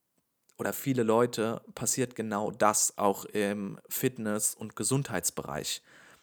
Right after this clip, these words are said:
Einfach zu viele Änderungen auf einen Schlag. Und was dann passiert ist,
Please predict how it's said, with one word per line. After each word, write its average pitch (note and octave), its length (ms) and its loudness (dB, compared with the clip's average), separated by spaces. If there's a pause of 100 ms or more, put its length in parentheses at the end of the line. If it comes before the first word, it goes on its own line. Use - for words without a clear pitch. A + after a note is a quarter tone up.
(140)
Einfach - 380 0
zu - 300 6
viele C3+ 380 0
Änderungen B2 840 -2
auf G#2 360 -4
einen A#2 400 -2
Schlag. A2 560 0 (720)
Und G2 140 -2
was F#2 180 4
dann A2+ 180 2
passiert C3+ 480 -2
ist, - 380 0